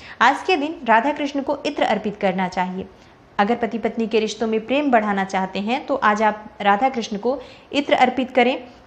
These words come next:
और इसका प्रयोग आप स्वयं करें। खुद इसके बाद, पूजा के बाद प्रसाद स्वरूप अगर आप इसे स्वयं प्रयोग करते हैं, तो इससे पति पत्नी के रिश्तों में मधुरता आती है। इसके साथ ही इत्र के प्रयोग से सुख, समृद्धि और धन वैभव की भी प्राप्ति होती है।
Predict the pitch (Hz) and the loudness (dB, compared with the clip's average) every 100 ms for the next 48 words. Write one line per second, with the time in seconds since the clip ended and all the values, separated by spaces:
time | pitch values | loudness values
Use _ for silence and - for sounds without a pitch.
0 | 226 247 269 - 330 262 285 - 233 - | 0 2 0 4 4 4 0 2 0 0
1 | - 208 208 190 170 - - - - - | 0 2 2 -2 -6 -8 -18 -20 -20 -6
2 | - 294 262 247 233 214 262 - 240 247 | 0 0 0 -2 2 2 2 0 4 4
3 | 247 220 254 - 233 240 269 - 254 254 | 4 2 2 0 0 4 4 2 0 0
4 | 233 214 220 214 220 226 220 214 214 214 | -2 0 2 0 -2 -4 -4 -2 -2 0
5 | 220 247 247 214 202 190 220 277 - - | 2 2 2 0 0 -4 -4 -8 -14 -20
6 | - 269 269 - - 330 302 254 254 247 | -8 -6 -4 -4 -2 0 0 2 2 2
7 | 247 240 233 233 240 233 233 214 220 208 | 0 2 2 2 0 2 2 2 -2 4
8 | 247 - 214 220 240 285 233 240 226 240 | 4 4 2 0 -2 -2 -2 -2 0 2
9 | 262 247 247 233 220 214 226 208 220 277 | 2 0 -4 -4 -4 -2 -2 0 0 0
10 | 285 - 240 - - - - 349 - 262 | -2 -4 -6 -8 -18 -10 -4 -4 -2 0
11 | 240 226 262 - 254 196 254 285 240 233 | 0 0 -2 2 0 2 0 4 4 4
12 | 247 247 254 254 208 190 - 190 175 175 | 0 0 -2 0 0 0 -2 -4 -4 -6
13 | 175 | -8